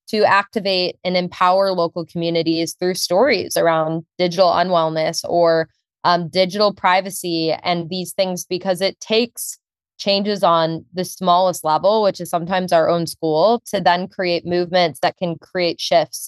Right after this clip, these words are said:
on a global level. And Half the Story literally started with this sticker on a college campus, and now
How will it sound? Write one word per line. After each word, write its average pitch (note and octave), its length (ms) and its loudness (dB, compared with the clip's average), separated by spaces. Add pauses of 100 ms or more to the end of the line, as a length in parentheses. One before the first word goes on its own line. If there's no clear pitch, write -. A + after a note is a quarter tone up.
on D#3 380 0
a F3+ 80 -2
global E3 400 0
level. - 480 -2
And E3 400 0 (500)
Half A3 140 2
the B3 100 -2
Story B3 240 2
literally G3+ 460 2
started G3+ 580 2
with F3+ 320 0 (180)
this G3 180 -2
sticker F#3+ 500 2
on E3+ 240 2
a F3 60 2
college E3+ 400 2
campus, F#3+ 600 0
and F3 220 -4
now F3 460 4